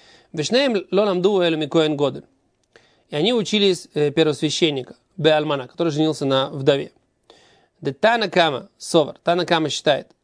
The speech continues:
«Ки коэн гадоль бе альмана», как первосвященник со вдовой. Ма коэн годоль бе альмана кшбиосы бе авейра. Поскольку его интим, он грешен с ней, это грех, поисельба, и он делает её непригодной для того, чтобы выходить замуж дальше за коэна. Она называется теперь халола.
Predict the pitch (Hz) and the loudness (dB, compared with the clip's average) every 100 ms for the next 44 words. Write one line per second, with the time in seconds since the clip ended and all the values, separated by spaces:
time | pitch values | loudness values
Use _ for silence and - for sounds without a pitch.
0 | _ 196 165 185 170 156 160 151 139 131 | _ -6 2 2 2 0 0 2 0 0
1 | 120 120 175 170 160 - 147 127 139 - | -4 -8 0 2 2 0 -4 -4 -8 -2
2 | 147 - - _ - _ _ - 147 143 | -2 -2 -16 _ -20 _ _ -4 -2 4
3 | 139 120 117 _ _ _ _ 165 175 185 | 2 2 -8 _ _ _ _ -2 0 2
4 | 175 175 165 147 135 143 160 - - 139 | 2 0 -2 -2 -2 0 -2 -4 -6 0
5 | 156 147 147 135 127 117 127 127 131 - | 0 0 0 0 0 -2 -8 -6 -6 0
6 | 190 180 160 131 139 165 147 135 160 143 | 2 2 -2 -4 0 0 0 -4 -2 -2
7 | 117 _ _ - 143 147 143 123 127 - | -4 _ _ -6 -2 0 0 -2 -8 -6
8 | 160 208 _ _ _ _ _ - 151 143 | -6 -8 _ _ _ _ _ -6 -2 0
9 | 117 135 _ _ _ _ - 185 190 - | 0 -2 _ _ _ _ -2 0 0 -2
10 | 147 127 - - 156 165 220 240 240 233 | -4 -2 -4 -2 0 0 -2 -2 -4 -4
11 | 226 254 233 302 285 254 - _ _ _ | -2 -2 4 2 2 -8 -12 _ _ _
12 | _ _ 170 214 202 214 202 170 180 170 | _ _ -2 0 0 0 -2 0 -2 0
13 | 165 170 147 147 143 147 147 123 117 139 | 0 0 0 -2 -2 -4 0 -2 -2 -2
14 | 147 151 - 160 - 160 156 120 | 0 0 -2 -4 2 2 2 -4